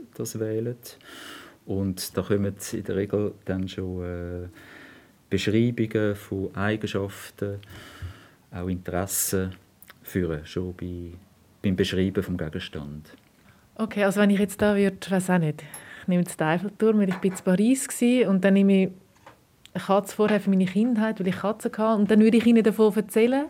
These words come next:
Speaker 2: Und, äh, ich nehme jetzt mal an, von meinem Jahr in Paris würde ich sehr begeistert erzählen, dann sti-, schreiben sie für sich einfach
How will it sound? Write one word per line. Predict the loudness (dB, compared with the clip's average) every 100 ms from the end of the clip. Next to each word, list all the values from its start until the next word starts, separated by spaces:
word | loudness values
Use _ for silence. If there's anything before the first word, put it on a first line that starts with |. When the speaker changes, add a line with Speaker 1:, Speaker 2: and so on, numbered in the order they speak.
| -10 -18 -18 -18 -20 -20 -20 -20 -20 -20 _
Speaker 2:
Und, | 0 4 4 4 0
äh, | -4 -6 -12 -16 -18 -20 -16
ich | -2
nehme | 2 2
jetzt | 2
mal | 2
an, | 2
von | 4
meinem | 4
Jahr | 6 4
in | 4
Paris | 4 2
würde | 2
ich | 2
sehr | 2
begeistert | 2 2 2 2 0 -4 -4
erzählen, | -6 0 2 4 4 2 4
dann | 4 4
sti-, | 2 2 2
schreiben | 4 2 2 0
sie | 0 0
für | 0
sich | 2 0 2
einfach | -2 -2